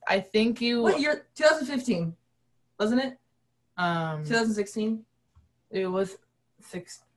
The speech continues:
Speaker 2: The year
Speaker 1: fifteen, like, sixteen. It was, like, that winter.
Speaker 2: The year I do not remember.
Speaker 1: It was, like, that winter. So I'm, I just know it was, like, the winter of, like, fifteen, sixteen.
Speaker 2: Okay.
Speaker 1: Yep.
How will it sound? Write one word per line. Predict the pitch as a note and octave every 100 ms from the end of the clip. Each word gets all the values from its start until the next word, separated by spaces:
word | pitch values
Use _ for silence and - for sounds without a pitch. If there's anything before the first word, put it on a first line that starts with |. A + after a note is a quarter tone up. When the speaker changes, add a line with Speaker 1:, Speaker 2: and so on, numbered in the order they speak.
| _
Speaker 2:
The | F3+
year | F3 G3 A#3+ - A#3+
Speaker 1:
fifteen, | A#3+ F4 F4
like, | D#4+ C4
sixteen. | - - - F3
It | G3+
was, | A#3+
like, | D#4+ C4
that | B3 G#3+ F3
winter. | F3+ F3 D3 -
Speaker 2:
The | F#3
year | F#3 A3 A#3 A3+
I | F3+
do | F3 E3+
not | F#3+ G3+ -
remember. | G3+ F#3+ E3+
Speaker 1:
It | A#3
was, | B3
like, | C4+
that | C4 F#3+
winter. | F3+ F3 E3 D#3
So | F#3
I'm, | F#3 - -
I | F#3
just | F#3 F#3+
know | F#3 F3
it |
was, | F3
like, | E3
the | E3+ E3+ -
winter | F3 E3+ E3+
of, |
like, | E3 E3
fifteen, | E3+ - D#3+
sixteen. | D3+ E3 - - - F#3+
Speaker 2:
Okay. | G#3+ _ _ - _
Speaker 1:
Yep. | - -